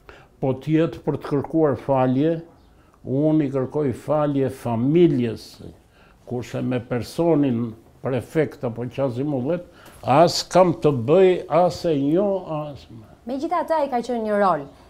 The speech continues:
Speaker 2: Ajo që më bëri përshtypje dhe më ngeli mendja është se that, "E kam bërë në një moment për mbijetesë. Të gjithë bëjmë një kompromis për të arritur diku.
Speaker 1: Po, po.
Speaker 2: Na duhet të sakrifikojmë
Speaker 1: Po se
Speaker 2: në
Speaker 1: fut-,
Speaker 2: jetë nga vetja,
Speaker 1: futa
Speaker 2: apo jo?"
Speaker 1: këmbët në Tiranë.
Speaker 2: Si e kalon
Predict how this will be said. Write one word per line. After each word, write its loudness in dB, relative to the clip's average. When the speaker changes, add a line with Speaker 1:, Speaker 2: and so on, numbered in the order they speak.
Speaker 2:
Ajo 2
që -4
më 0
bëri 0
përshtypje -4
dhe -2
më -4
ngeli 0
mendja -2
është -10
se -6
that, -2
"E -4
kam -6
bërë 0
në -4
një -4
moment -4
për -4
mbijetesë. -4
Të -6
gjithë -2
bëjmë 0
një -4
kompromis -2
për -8
të -4
arritur -4
diku. -6
Speaker 1:
Po, -4
po. -6
Speaker 2:
Na 2
duhet 2
të -2
sakrifikojmë 0
Speaker 1:
Po 6
se 4
Speaker 2:
në 2
Speaker 1:
fut-, 4
Speaker 2:
jetë 6
nga 4
vetja, 0
Speaker 1:
futa 8
Speaker 2:
apo 6
jo?" 10
Speaker 1:
këmbët 6
në 0
Tiranë. 8
Speaker 2:
Si -2
e 0
kalon -2